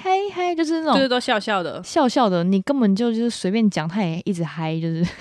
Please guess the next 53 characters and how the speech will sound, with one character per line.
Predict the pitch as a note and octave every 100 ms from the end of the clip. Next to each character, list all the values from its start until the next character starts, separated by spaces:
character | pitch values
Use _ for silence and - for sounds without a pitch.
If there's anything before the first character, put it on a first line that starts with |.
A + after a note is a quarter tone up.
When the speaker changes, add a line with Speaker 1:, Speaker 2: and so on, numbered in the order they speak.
| -
Speaker 2:
对， | D4 D4+
对， | D#4 F#4
对， | F4
对， | F#4+ F#4
对， | E4+
对， | E4 D#4
对。 | C4+
Speaker 1:
<laughs> | A#3
就 |
是 | D4
脾 | B3+ G3
气 | G#3 A3+
很 | D#3+ D#3+
好， | F3 D3
这 | -
样， | D#3 D#3+
不 | F3+
会 | F#3
不 | E3+
耐 | E3+ D#3
烦。 | - - - G3+
Speaker 2:
对。 | E4 E4 C4
Speaker 1:
但 | E4+
你 |
就 | C#4
知 | C#4+
道 | B3+
你 |
讲 | G#3 E3+ D3
就 | - A3
是 |
超 | G#3 - G3+
级 | - C#3+
烂。 | D3 F3 E3+ F#3+ _ _ -
Speaker 2:
对， | B3 A3
对， |
对。 |
Speaker 1:
但 | D4+ D#4
他 | C#4+
会 | D4 C#4+
就 | B3+
是 | B3
给 | A#3 G3+
你 | F3
信 | - G#3+ D#3+
心， | D#3 D#3 D#3
这 |
样。 | D3+ E3+ -
Speaker 2:
对， | A3+ F3
然 | G#3
后 | B3
以 | A#3
为 | G3+ G3 G#3